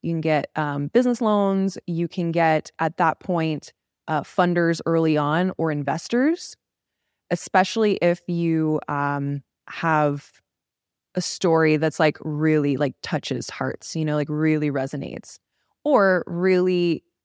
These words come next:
um, is applicable to big business that they might benefit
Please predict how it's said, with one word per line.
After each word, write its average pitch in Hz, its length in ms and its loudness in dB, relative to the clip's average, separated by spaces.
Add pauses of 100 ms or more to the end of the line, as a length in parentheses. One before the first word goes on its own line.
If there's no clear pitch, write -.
(220)
um, 147 400 -4
is 160 300 0
applicable 160 400 2
to 151 400 2
big 147 260 -2
business - 580 -4 (200)
that 160 160 -2 (280)
they 170 160 2
might 165 220 0
benefit 143 480 0